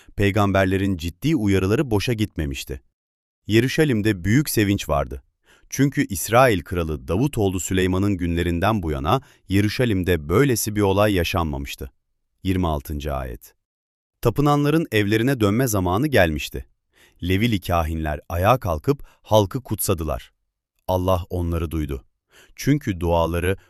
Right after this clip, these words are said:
onun kutsal konutuna, göklere erişmişti. Yirmi yedinci ayet. Allah ezik yürekli olanları, günahlarını itiraf edenleri, kendisine dönerek af ve yardım dileyenleri kabul etmişti.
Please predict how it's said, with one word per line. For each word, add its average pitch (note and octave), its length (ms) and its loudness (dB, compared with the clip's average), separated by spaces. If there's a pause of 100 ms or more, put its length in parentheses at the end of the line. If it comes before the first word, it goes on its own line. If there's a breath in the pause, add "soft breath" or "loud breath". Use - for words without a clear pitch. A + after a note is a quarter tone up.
(160 soft breath)
onun A2+ 280 2
kutsal - 460 0
konutuna, E2+ 580 -4 (260)
göklere G#2 480 4
erişmişti. D2 580 -8 (440)
Yirmi F2 260 0
yedinci D#2 400 -2
ayet. C2 460 -10 (720 soft breath)
Allah G2+ 440 4 (100)
ezik G2 320 -2
yürekli F2+ 320 0
olanları, D#2+ 540 -2 (300 soft breath)
günahlarını A#2 560 2
itiraf G2+ 540 2
edenleri, D#2 520 -2 (260 soft breath)
kendisine A#2 560 0
dönerek A#2+ 420 2 (100)
af C3+ 300 2
ve A2+ 60 4
yardım G#2+ 460 2
dileyenleri G2+ 520 2
kabul F#2+ 320 0
etmişti. - 480 -8